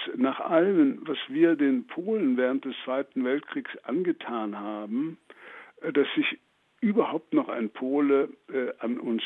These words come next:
wendet oder nach Deutschland will. Kommt hinzu, dass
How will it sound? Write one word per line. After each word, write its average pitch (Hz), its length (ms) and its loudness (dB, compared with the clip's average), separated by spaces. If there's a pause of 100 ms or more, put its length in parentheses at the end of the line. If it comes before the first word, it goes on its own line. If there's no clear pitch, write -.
wendet 123 520 2
oder 110 220 -4
nach 104 220 -8
Deutschland 113 600 -4 (160)
will. 95 300 2 (800)
Kommt 156 240 4
hinzu, 120 580 0
dass 123 180 -6